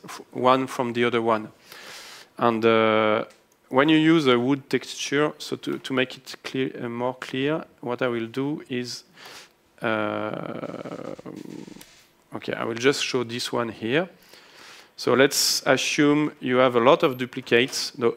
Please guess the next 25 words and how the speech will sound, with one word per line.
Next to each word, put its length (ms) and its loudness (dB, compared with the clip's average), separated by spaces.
so 240 0
it's 260 -2
linked 420 4
duplicates 540 2
of 140 0
the 80 -2
same 280 4
object 520 -2
here. 380 2
And 140 4
you 80 8
have 200 6
your 400 6
floor 400 8
that 180 4
is 140 -4
made 200 4
of 200 2
a 40 -2
lot 220 4
of, 260 -2
uh, 380 0
piece 220 -2
of 180 2
woods 340 0